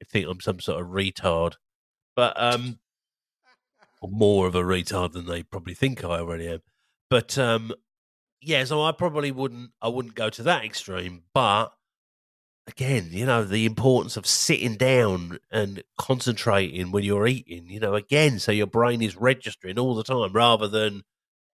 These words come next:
your brain concentrating on watching the football or watching, you know, whatever's on T V or your phone or your iPad. And, you know, the, the, the, the actual eating part is just a,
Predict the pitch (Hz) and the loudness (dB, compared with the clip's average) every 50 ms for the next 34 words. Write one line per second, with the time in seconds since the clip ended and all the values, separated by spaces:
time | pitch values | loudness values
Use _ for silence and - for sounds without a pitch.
0 | _ _ _ _ _ - 110 104 98 - 117 117 117 113 107 - - 131 120 110 | _ _ _ _ _ -6 -4 -4 0 2 2 2 2 2 0 0 2 2 2 0
1 | 107 110 104 120 123 110 110 90 101 104 104 101 104 101 110 113 120 - - - | -2 -8 -4 0 2 2 2 2 -2 -4 -4 -4 -4 0 2 2 2 0 -2 -8
2 | - 101 95 95 92 - - - 160 - _ - 90 87 87 85 85 85 85 85 | -8 -6 -6 -8 -8 -4 -2 -2 -2 -2 _ -6 -6 -6 -6 -6 -6 -6 -6 -6
3 | 87 87 87 104 113 113 - _ - - - 104 98 95 92 90 95 98 95 95 | -6 -8 -6 -4 -4 -4 -4 _ -10 -8 -6 -6 -6 -8 -8 -12 -18 -16 -8 -4
4 | 107 110 104 101 98 95 92 95 113 107 82 113 104 101 101 95 107 101 98 - | -2 0 2 2 2 0 -2 0 0 0 2 0 0 -2 -4 -6 -6 -8 -8 -8
5 | - 110 104 98 95 110 110 107 104 98 92 90 90 90 90 90 87 87 87 85 | -6 -6 -4 -2 0 0 2 2 2 2 2 2 2 2 0 0 0 -2 -2 -4
6 | - - - - 127 120 120 113 110 107 101 98 95 92 92 95 95 98 101 107 | -8 -8 -2 2 2 4 4 4 2 0 0 -4 -4 -4 -4 -4 -2 0 0 2
7 | 113 120 123 120 113 - - 92 87 87 87 90 92 95 92 92 92 _ _ _ | 4 4 4 2 0 0 -2 -2 -2 -2 -2 -4 -8 -10 -12 -12 -14 _ _ _
8 | _ _ _ _ _ 110 104 95 95 95 98 104 104 104 101 101 95 _ _ _ | _ _ _ _ _ -2 0 2 2 0 -2 -2 -4 -4 -4 -6 -10 _ _ _
9 | - 98 98 - _ _ _ _ _ _ 165 208 202 - - - 202 - 117 120 | -14 -14 -14 -14 _ _ _ _ _ _ _ -20 -20 -20 -16 -8 -4 -4 -2 -2
10 | 95 - - 104 113 131 131 92 87 87 - - - 101 107 110 90 87 107 - | -4 -4 0 2 2 2 0 -2 -8 -18 -12 -4 2 2 4 4 2 0 -4 -6
11 | - 113 110 - - - 95 98 90 | -6 -8 -8 -8 -6 -4 -4 -4 -4